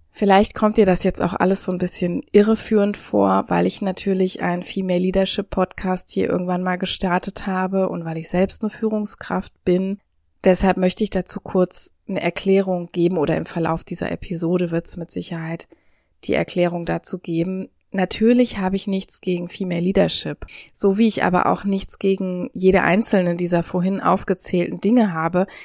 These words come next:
Ich habe weder etwas gegen Personen, die gerne Yoga machen, noch etwas gegen schlauen Content. Ich habe nichts gegen Vereinbarkeit,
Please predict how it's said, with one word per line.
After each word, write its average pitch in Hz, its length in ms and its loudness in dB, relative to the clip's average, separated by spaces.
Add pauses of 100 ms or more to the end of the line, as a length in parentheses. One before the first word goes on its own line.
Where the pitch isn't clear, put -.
(160)
Ich 190 240 -2
habe 185 340 0
weder 196 300 8
etwas 185 340 2
gegen 185 240 0
Personen, 190 460 -2
die 185 160 -2
gerne 180 260 0
Yoga 202 400 2
machen, 190 480 -2 (320)
noch 196 260 4
etwas - 460 -2
gegen 175 500 -4 (280)
schlauen 185 440 0
Content. 185 760 0
Ich - 180 -10
habe 180 180 -4
nichts - 240 -6
gegen 180 220 -6
Vereinbarkeit, 180 840 -2